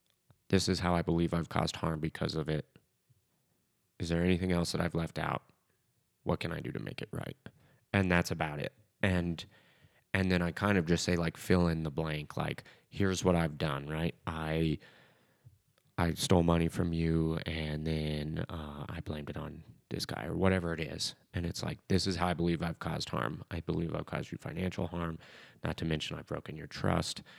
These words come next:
And, um, you know, I, I can't, I can't even imagine what else. So is there anything else that, that I have done?"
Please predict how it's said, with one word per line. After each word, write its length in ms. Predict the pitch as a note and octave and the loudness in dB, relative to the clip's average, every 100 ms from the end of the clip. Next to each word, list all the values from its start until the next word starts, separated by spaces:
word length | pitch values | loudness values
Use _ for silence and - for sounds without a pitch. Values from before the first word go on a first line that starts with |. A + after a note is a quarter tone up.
| - - - | -20 -20 -12
And, 400 | D2+ D2 C#2+ - | -10 -8 -10 -12
um, 320 | - - - - - | -10 -10 -10 -14 -16
you 120 | - E2 | -10 -8
know, 260 | D2 C#2+ - | -8 -10 -12
I, 220 | E2 D#2 D#2+ | -6 -6 -6
I 80 | F2+ | -8
can't, 200 | E2 E2+ D#2 D#2+ | -6 -6 -4 -6
I 80 | - | -8
can't 200 | - F2 | -4 -2
even 140 | D#2 D2+ | -2 -4
imagine 380 | D#2 D2 D2+ | -4 -6 -6
what 140 | D2+ D2 | -6 -6
else. 300 | - - - - | -6 -6 -10 -8
So 280 | - F2 E2 - - - - _ _ _ _ _ _ - | -2 -2 -2 -10 -20 -20 -20 _ _ _ _ _ _ -8
is 160 | - F#2 | -2 2
there 140 | F2 | 4
anything 300 | E2+ E2 D#2+ | 4 2 0
else 220 | E2 E2 - | -4 -4 -2
that, 260 | E2 D#2+ | -2 -2
that 120 | E2+ | -2
I 160 | D#2+ D#2 D#2 | -2 -4 -6
have 180 | E2 - | -8 -6
done?" 440 | - - - G2+ | -6 -4 -6 -8